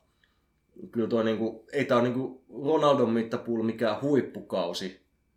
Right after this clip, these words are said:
missään nimessä, mut jos vertaa niinku Seriaan hyökkäjiä niinku kautta aikoin, niin harvoin siellä on kuitenkaan niitä yli kolmenkymmenen pelaajan maa-,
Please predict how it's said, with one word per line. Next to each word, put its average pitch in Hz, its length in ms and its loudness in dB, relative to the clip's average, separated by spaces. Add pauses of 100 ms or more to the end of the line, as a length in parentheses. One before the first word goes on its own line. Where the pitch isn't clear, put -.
(140)
missään 104 500 -2
nimessä, 107 640 -4 (140)
mut 98 400 -10 (520)
jos 107 180 -6
vertaa 113 420 2
niinku 104 420 -6 (140)
Seriaan 113 720 2
hyökkäjiä 95 680 0
niinku 95 260 -8
kautta 104 480 -6 (200)
aikoin, 117 460 0
niin 95 140 -4
harvoin 110 460 0
siellä 131 280 -2
on 123 80 0
kuitenkaan 113 480 -2
niitä 110 180 -4
yli 113 120 0
kolmenkymmenen 98 680 -2
pelaajan 92 420 -4
maa-, 95 400 -8